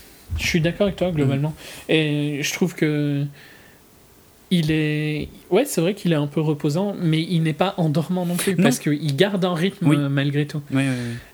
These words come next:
Speaker 1: Et ça, c-, ça, c'est important, hein, parce
Speaker 2: Bah,
Speaker 1: que,
Speaker 2: ça, oui.
Speaker 1: euh, c'est vraiment difficile de trouver cet équilibre-là.
Speaker 2: C'est clair. Surtout sur cette durée. Non, non, ouais, non. Donc voilà, c'est
Speaker 1: Je comprends que je suis un peu en...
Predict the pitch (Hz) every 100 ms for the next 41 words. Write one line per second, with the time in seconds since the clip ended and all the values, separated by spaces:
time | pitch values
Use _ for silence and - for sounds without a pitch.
0 | - 151 147 143 139 139 139 - 202 -
1 | - - 214 214 - 156 165 170 - 156
2 | 131 135 139 123 123 123 113 113 127 127
3 | - 123 117 127 135 151 151 143 143 151
4 | - 123 117 - 123 113 135 - 120 123
5 | 113 110 113 110 139 - - - - -
6 | - - - 104 113 - 110 - 113 135
7 | 185 147 170 202 190 202 165 110 107 110
8 | 135 139 196 160 131 - 117 - 180 170
9 | 226 - 185 165 151 165 151 143 135 135
10 | 131 131 131